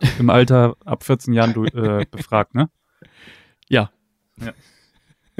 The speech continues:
Speaker 1: Ja, tausendeins, das ist, ne?
Speaker 2: Ist eigentlich, äh, nicht so viel, find ich.
Speaker 1: Ja, aber
Speaker 2: Also,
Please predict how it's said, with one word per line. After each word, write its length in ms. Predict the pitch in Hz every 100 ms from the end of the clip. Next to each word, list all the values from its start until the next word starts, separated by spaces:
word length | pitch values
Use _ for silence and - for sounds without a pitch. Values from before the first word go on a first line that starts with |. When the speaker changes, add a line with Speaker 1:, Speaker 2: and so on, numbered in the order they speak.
| 147 165 - 156 - 151 -
Speaker 1:
Ja, 100 | 107
tausendeins, 800 | 104 110 113 107 107 120 127 -
das 240 | - 98
ist, 240 | 107 - -
ne? 220 | 110 117 _ _
Speaker 2:
Ist 180 | 151 -
eigentlich, 420 | 127 127 131 - 110
äh, 200 | 117 113
nicht 220 | 131 -
so 260 | 127 143
viel, 400 | 143 - 170 220
find 260 | 170 113 104
ich. 300 | 107 - - _ _ _ _ _ _ _ _ _
Speaker 1:
Ja, 300 | - 110 117 131 _ _ _
aber 240 | - 117 120
Speaker 2:
Also, 240 | 120 117